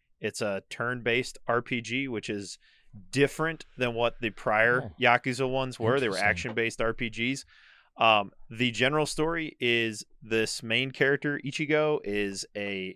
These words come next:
Speaker 1: Yakuza. He's kinda small-level guy. First, like, <sighs> I'm gonna say, like, two hours, which is very early on in a game like this, uh, he basically takes the fall for somebody else, goes to prison for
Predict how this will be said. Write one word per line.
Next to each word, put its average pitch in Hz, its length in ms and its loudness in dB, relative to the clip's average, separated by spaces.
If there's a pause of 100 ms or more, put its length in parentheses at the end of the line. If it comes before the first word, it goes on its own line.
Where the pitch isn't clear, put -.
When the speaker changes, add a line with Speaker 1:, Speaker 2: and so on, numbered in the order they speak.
Speaker 1:
Yakuza. 131 760 0 (280)
He's 117 160 -4
kinda 110 240 2
small-level 123 680 2
guy. 135 440 6 (680)
First, - 500 4 (500)
like, 98 280 -2 (340)
<sighs> - 340 -14
I'm - 400 -8
gonna 117 120 -2
say, 131 120 4
like, 101 160 0
two 131 200 4
hours, 117 320 8
which 110 120 -6
is 98 120 -12
very 110 280 2
early 107 320 2
on 110 280 4
in 123 160 -2
a 120 60 0
game 127 220 0
like 127 220 0
this, 139 300 2 (420)
uh, 104 320 6
he 120 140 0
basically 117 600 2
takes - 340 2
the 127 100 0
fall 117 280 4
for 123 160 0
somebody 110 440 0
else, 135 280 0
goes 117 280 -2
to 120 80 -4
prison 123 440 -4
for 120 380 0